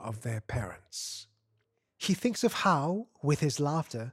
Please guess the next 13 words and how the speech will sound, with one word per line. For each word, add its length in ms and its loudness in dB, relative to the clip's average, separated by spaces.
he 180 -2
had 260 0
transmitted 680 -2
an 80 -4
entire 680 0
philosophy 840 -2
of 200 -6
the 100 -4
world. 640 -6
How, 500 4
through 380 8
his 340 6
laughter, 640 0